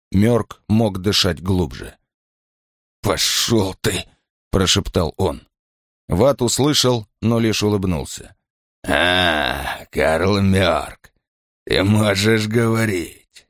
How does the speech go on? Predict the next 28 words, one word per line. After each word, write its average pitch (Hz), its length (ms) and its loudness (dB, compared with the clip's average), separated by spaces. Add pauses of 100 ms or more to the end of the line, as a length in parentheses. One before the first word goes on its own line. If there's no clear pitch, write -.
(140)
Исключительная 71 1600 -2
новость. 64 800 -4 (560)
У 55 100 -4
нас 85 320 0
полно 92 500 0
времени, 107 840 -2 (220)
но - 180 0
давай 95 440 2
уже 80 580 -2
начнём 85 680 0
с - 180 2
тебя». 78 580 -4 (600)
Он 117 160 2
опустил 113 460 0
взгляд 98 400 -2
на 95 140 0
сумку, 120 400 0
стоявшую 104 640 0
на 92 80 2
столе. 87 460 -2 (680)
«Не 85 200 0
стану 87 480 0
скрывать. 92 800 -2 (480)
Сегодняшний 92 880 0
вечер 85 460 0
станет 80 520 0
для 71 240 0
вас 69 440 -2